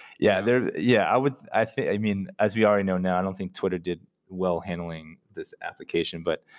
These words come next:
Speaker 1: so, but generally what happened in twenty thirteen, Vine became the most downloaded app in the Apple App Store. So they really started taking off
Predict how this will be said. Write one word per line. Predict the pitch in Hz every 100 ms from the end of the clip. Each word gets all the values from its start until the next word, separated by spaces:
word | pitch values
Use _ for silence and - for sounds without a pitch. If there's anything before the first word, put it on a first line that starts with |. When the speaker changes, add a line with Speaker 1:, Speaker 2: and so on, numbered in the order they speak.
| - - _
Speaker 1:
so, | - 143 139 - - _ _ _ _ -
but | 123 127
generally | 123 143 160 160 151
what | 120 120
happened | 120 120 113
in |
twenty | 113 110
thirteen, | 101 - 104
Vine | 95 104 139
became | 107 110 101 98 95 -
the | 104
most | 104 90 78
downloaded | 95 98 90 -
app | 82 87 - _ _
in | 95
the | 90
Apple | 92 85 78
App | 113
Store. | - - - _ _ _ _ _
So | - 107 104 98 - _ _ _ -
they | 110 139
really | 143 160 143
started | 127 117
taking | 107 98
off | 90 87 90